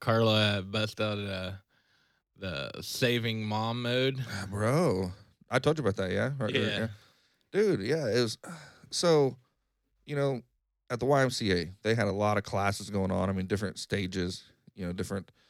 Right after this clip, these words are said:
Speaker 2: age groups and stuff like that. And, uh, we were already done, me and Will, um, which Will did great. I thought he did really well. Uh, we were already done, and then Damon's getting ready for his. And, you know, Damon, he's excited, splashing around. He can touch the bottom right there, so they're all kinda just getting ready for class.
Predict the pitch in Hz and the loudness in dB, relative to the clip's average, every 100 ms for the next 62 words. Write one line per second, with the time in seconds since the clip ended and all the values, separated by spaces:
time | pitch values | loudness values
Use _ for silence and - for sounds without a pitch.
0 | _ _ _ - 104 98 104 95 101 - | _ _ _ -4 -2 0 0 0 -2 -2
1 | 104 104 101 101 98 - - - 92 92 | -2 -2 0 0 0 -6 -12 -4 -2 0
2 | 87 85 90 - _ _ _ _ _ _ | -2 -4 -8 -14 _ _ _ _ _ _
3 | - 113 123 107 101 98 95 104 98 98 | -6 0 4 6 6 4 2 4 4 2
4 | 90 87 98 90 92 101 _ - 90 85 | 0 2 4 4 2 -4 _ -10 -8 -8
5 | 90 - _ _ 127 127 208 208 180 - | -10 -14 _ _ -8 2 4 4 0 0
6 | 139 117 104 95 123 107 101 101 98 - | 0 0 -4 -4 -6 -4 -4 -6 -10 -20
7 | _ _ 107 107 101 104 98 - _ _ | _ _ -6 -2 -2 -2 -4 -8 _ _
8 | _ _ _ - 95 90 101 117 107 98 | _ _ _ -6 -4 -2 -2 2 2 2
9 | 95 101 95 95 104 - 90 85 87 - | 0 0 0 -4 -10 -10 -8 -8 -10 -4
10 | 104 104 98 92 90 92 110 131 104 - | -2 0 -2 -4 -4 0 2 2 0 -4
11 | _ _ _ _ - 82 80 92 - - | _ _ _ _ -12 -8 -8 -10 -16 -6
12 | 156 104 101 98 95 104 98 - - 98 | -2 2 4 4 0 -2 -6 -10 -4 -2
13 | 95 95 - 92 - 95 92 95 110 107 | 0 -2 -2 -2 -2 -2 0 0 -2 -6
14 | 95 101 92 101 95 92 90 92 90 92 | 0 0 0 -2 -4 -2 -4 -6 -4 -2
15 | 92 - 98 98 92 - 101 95 87 98 | -2 -2 -4 -2 -2 -4 -6 -6 -8 -8
16 | 95 95 87 - 98 98 90 | -6 -6 -6 -4 -2 -2 -6